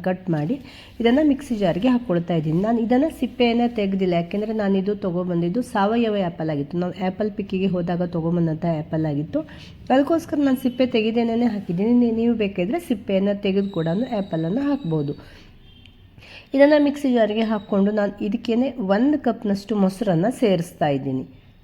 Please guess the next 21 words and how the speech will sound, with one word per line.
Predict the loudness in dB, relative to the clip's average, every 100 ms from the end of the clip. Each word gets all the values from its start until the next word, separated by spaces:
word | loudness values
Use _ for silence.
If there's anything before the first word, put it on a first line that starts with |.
| -20 -8 -2
ಗಟ್ಟಿ | 0 0 0
ಮೊಸರನ್ನು | 0 -2 -2 0 -2
ಸೇರಿಸ್ತಾ | -2 -2 -2 -2 0
ಇದ್ದೀನಿ, | 0 0 0
ತುಂಬ | 2 2 2 2
ಹುಳಿಯಾದಂಥ | 2 2 0 0 0 0
ಮೊಸರು | -2 -4 -2
ಅಲ್ಲ, | -2 0 2
ನಾರ್ಮಲ್ | 2 2 2 2 2 2 2 0
ಮೊಸರನ್ನು | -2 -4 -2 -2 -2
ಸೇರಿಸಿದ್ದೀನಿ. | -2 -2 -4 -2 -2 -2
ಹಾಗೆಯೇ | -2 0 0 0 0
ಒಂದು | 0 0 0
ಕಪ್ನಷ್ಟು | -4 -2 -4 -4 -4 -4
ಹಾಲು, | 0 0 0 0
ಹಾಗೆ | -2 0 0
ನಾನಿಲ್ಲಿ | 0 0 -2 -6 -10 -20 -20 -20 -20 -20 -20 0
ಚಿರೋಟಿ | 2 4 4 4
ರವವನ್ನು | 4 4 2 0 -2 0 0
ಒಂದೂವರೆ | 2 4 4 2 0
ಕಪ್ನಷ್ಟು | -4 -4 -6 -4 -2